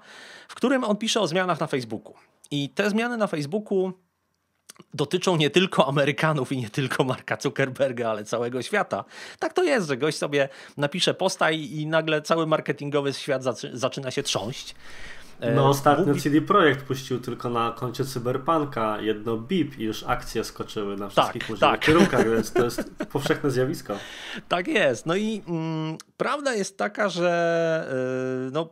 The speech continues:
Speaker 1: ma, ma Mark Zuckerberg taką władzę i takie możliwości, że rzeczywiście jak on coś napisze, no to wszyscy, e, czytają to z wielką uwagą, interpretują to na różne sposoby i chciałem pogadać z tobą dzisiaj o tych zmianach, które na Facebooku zachodzą, no bo, bo post był, e,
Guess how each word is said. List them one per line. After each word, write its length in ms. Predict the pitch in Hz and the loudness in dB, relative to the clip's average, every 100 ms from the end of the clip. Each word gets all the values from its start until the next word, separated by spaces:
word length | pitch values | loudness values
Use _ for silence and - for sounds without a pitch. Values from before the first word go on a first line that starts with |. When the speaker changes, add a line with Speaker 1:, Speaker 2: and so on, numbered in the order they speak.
| - | -10
Speaker 1:
ma, 420 | 156 156 196 175 | -12 0 0 2
ma 220 | 143 170 | 2 2
Mark 340 | 165 165 165 - | 2 0 0 -8
Zuckerberg 520 | 143 143 135 151 - | -4 -4 -2 -4 -6
taką 300 | 135 131 143 | -6 -2 -2
władzę 400 | 123 131 127 127 | 0 0 0 -4
i 60 | 120 | -6
takie 220 | 123 131 | -8 -6
możliwości, 640 | 120 113 107 123 - 131 | -6 -4 -2 -4 -4 -4
że 120 | 113 | -4
rzeczywiście 400 | 110 104 107 - | -4 -6 -8 -6
jak 120 | 113 | -6
on 100 | 123 | -6
coś 160 | 120 117 | -8 -10
napisze, 320 | - 113 - | -10 -10 -8
no 100 | 104 | -8
to 100 | 104 | -8
wszyscy, 380 | - 113 - 90 - - - - - | -12 -12 -10 -10 -12 -20 -20 -20 -8
e, 400 | 98 98 92 95 | -4 -2 -4 -4
czytają 460 | - 143 123 135 | -4 0 0 0
to 100 | 123 | -4
z 40 | 123 | -4
wielką 280 | 131 127 131 | -4 -2 -2
uwagą, 420 | 117 123 123 127 | 0 0 0 -2
interpretują 720 | 131 123 117 113 107 123 113 | -4 -4 -4 -4 -4 -4 -4
to 120 | 117 | -4
na 100 | 107 | -4
różne 240 | 113 113 | -4 -6
sposoby 480 | 101 107 165 175 190 - - - _ - | -8 -4 -2 0 -2 -4 -12 -20 _ -2
i 300 | 165 165 170 _ _ _ - | 2 2 -2 _ _ _ -2
chciałem 500 | - 233 233 214 - _ _ _ _ - | 2 2 0 -6 -10 _ _ _ _ -2
pogadać 520 | 165 170 214 190 - | 0 2 2 -2 -4
z 260 | - - - | -8 -6 -2
tobą 340 | 175 165 165 | -2 0 -2
dzisiaj 360 | 139 175 175 160 | -2 -2 -2 -2
o 60 | - | -6
tych 200 | 131 113 | -6 -6
zmianach, 500 | 110 151 156 139 - | 0 2 2 -2 -4
które 380 | 143 135 127 | -4 -2 0
na 140 | 123 117 | 0 -2
Facebooku 500 | 135 113 117 143 127 | -2 -4 -6 -6 -2
zachodzą, 520 | 131 - 165 113 80 | 0 2 2 0 -4
no 100 | 82 | -6
bo, 260 | 95 110 113 | -2 -2 -2
bo 120 | 110 | -4
post 340 | - 151 - | 0 -2 -2
był, 320 | 113 127 | -4 -2
e, 40 | 123 | -2